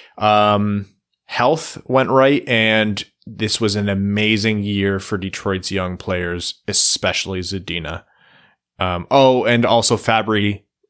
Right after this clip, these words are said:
is f-, for, is discovered or rediscovered as a phenomenal second line center. What went wrong for the other team? Injuries, P D O, just matching up poorly against Detroit. I think that's the only way.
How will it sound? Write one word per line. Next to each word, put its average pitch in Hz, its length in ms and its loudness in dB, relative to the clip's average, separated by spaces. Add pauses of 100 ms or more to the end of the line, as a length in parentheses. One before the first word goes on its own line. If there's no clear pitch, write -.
(140)
is 104 300 2
f-, - 260 -14 (160)
for, 98 680 2
is 104 220 -4
discovered 98 680 0
or 107 120 0
rediscovered 95 540 0
as 95 120 0
a 95 60 -2
phenomenal 92 520 0
second 90 340 0
line 85 180 0
center. - 320 -6 (560)
What 117 220 2
went 117 160 4
wrong 117 240 6
for 147 100 -2
the 139 80 6
other 139 100 6
team? 147 460 2 (840)
Injuries, 113 1000 4 (380)
P 107 200 0
D 101 180 6
O, 95 280 4
just - 400 -4
matching 107 420 0
up 95 140 0
poorly 92 400 -2
against 92 320 -2
Detroit. 90 500 -2 (2000)
I 87 60 -4
think 90 180 -8
that's - 160 -6
the 95 80 -4
only 85 180 -8
way. 82 180 -8